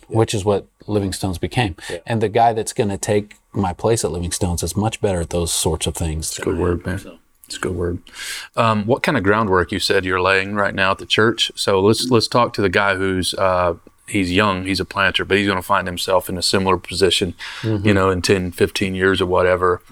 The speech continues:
Speaker 2: Yeah.
Speaker 1: or maybe guys are there right now.
Speaker 2: Yeah.
Speaker 1: Um, wh-, what is some of that groundwork you're laying, and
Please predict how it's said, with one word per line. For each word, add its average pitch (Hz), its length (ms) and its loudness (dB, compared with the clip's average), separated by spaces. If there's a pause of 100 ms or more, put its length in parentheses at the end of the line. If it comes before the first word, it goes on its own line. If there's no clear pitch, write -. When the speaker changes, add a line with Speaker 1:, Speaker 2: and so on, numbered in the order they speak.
Speaker 2:
Yeah. 104 140 -12
Speaker 1:
or 113 120 6
maybe 107 220 2
guys 98 280 0
are 90 120 0
there 90 220 4
right 101 260 0
now. 95 400 0 (120)
Speaker 2:
Yeah. 92 240 2
Speaker 1:
Um, 85 200 -6 (140)
wh-, 104 160 2
what 107 180 6
is 95 160 4
some 95 140 -2
of 87 60 -2
that 87 160 2
groundwork 85 540 0
you're 87 180 0
laying, 87 340 -2
and 82 120 -10